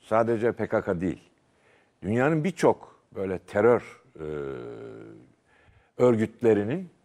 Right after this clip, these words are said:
aşağı yukarı merkezi gibi. Hatta Zafer Bey eksik söyledi.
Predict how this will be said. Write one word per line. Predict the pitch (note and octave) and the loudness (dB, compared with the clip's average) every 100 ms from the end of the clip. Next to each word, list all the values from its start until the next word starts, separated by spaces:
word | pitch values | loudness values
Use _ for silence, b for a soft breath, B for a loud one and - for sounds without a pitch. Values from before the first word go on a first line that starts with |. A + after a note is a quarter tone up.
| _ _ - | _ _ -8
aşağı | C3 G3+ E3 | -2 2 4
yukarı | A#2 D3+ | 2 -2
merkezi | F3 A2+ - E2+ B1+ | -2 -4 -4 -10 -12
gibi. | A1+ - _ _ _ _ b b b b _ | -20 -20 _ _ _ _ b b b b _
Hatta | C#3+ - F3 A#2 E2+ E2+ | -4 2 4 4 2 -6
Zafer | G#2 G#2 E3+ B2+ | -6 0 0 0
Bey | F#2+ | -2
eksik | - - | -4 -14
söyledi. | - B2 F#2+ D2+ D#2+ | 0 2 2 0 -4